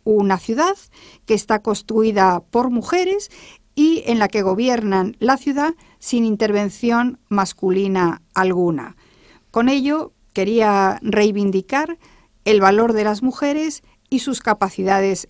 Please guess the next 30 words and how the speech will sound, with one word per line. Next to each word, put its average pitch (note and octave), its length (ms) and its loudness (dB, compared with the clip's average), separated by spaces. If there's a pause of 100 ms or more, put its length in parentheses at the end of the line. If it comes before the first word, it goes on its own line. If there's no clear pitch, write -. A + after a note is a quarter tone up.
intelectuales. F3+ 1080 -2 (280)
Indudablemente, A#3 1040 0
Christine G#3+ 300 -4
de G#3 80 2
Pisan A3+ 500 -4
la A3 140 0
escribió G#3 500 -2
para A3 220 0
todas G3+ 240 -2
las G3 180 -2
mujeres, A#3 520 0 (360)
pero G3 360 4 (180)
el G#3+ 120 0
manuscrito G#3 600 -2
se A3 140 -4
lo G3+ 80 2
ofreció G3 480 0
al F#3 140 2
duque B3+ 260 -2
de G#3 80 0
Borgoña, G#3+ 640 0 (280)
se - 160 -4
lo G3 120 4
dedicó F#3+ 460 2
al G#3+ 160 2
duque B3 240 -2
de F#3+ 100 0
Berry, A#3 440 0 (460)
estimando A#3+ 640 0
quizás B3+ 520 -2